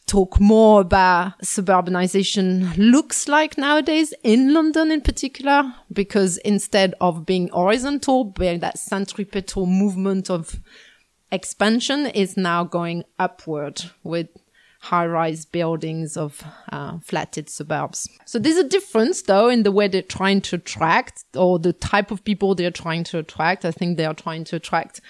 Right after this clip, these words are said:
young professionals nowadays, young couples, although I think the reality is slightly different. I don't think necessarily the people who are moving in into the new developments are fitting with that image that they are trying to portray. So that's something to be problematized.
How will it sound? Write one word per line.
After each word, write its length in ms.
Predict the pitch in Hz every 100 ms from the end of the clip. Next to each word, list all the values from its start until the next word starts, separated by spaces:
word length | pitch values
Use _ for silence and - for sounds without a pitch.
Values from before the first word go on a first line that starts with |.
| - _
young 240 | 180 180
professionals 760 | 180 185 156 160 - 180 185 196
nowadays, 760 | 208 180 170 170 175 196 202
young 280 | 185 165 175
couples, 800 | 175 185 - 180 190 208 214 - - - -
although 220 | - 170 170
I 100 | 160
think 240 | - 180
the 100 | 160
reality 480 | 156 165 170 175 196
is 120 | 170
slightly 300 | - - 165
different. 500 | 156 156 - 165 202 - _ 185
I 80 |
don't 260 | 156 165 165
think 320 | 180 165 - _ - -
necessarily 840 | 180 170 - 156 151 160 165 156
the 80 | 165
people 240 | 156 165
who 100 | 170
are 140 | 170 156
moving 420 | 175 190 190 196
in 220 | 190 185
into 260 | 180 175 180
the 120 | 170
new 120 | 170
developments 600 | 165 165 165 156 165 160
are 100 | 156
fitting 640 | - - 190 - 180 170 160
with 220 | 185 175
that 180 | 151 -
image 440 | 170 160 160 - -
that 220 | 151 -
they 100 | 156
are 200 | 143 139
trying 360 | - 151 151
to 100 | 156 -
portray. 580 | 151 - - - 202 226
So 380 | - - 151 151 - - _
that's 240 | - 151 -
something 320 | 170 170 165
to 120 | -
be 140 | 151 151
problematized. 640 | - 147 139 143 - -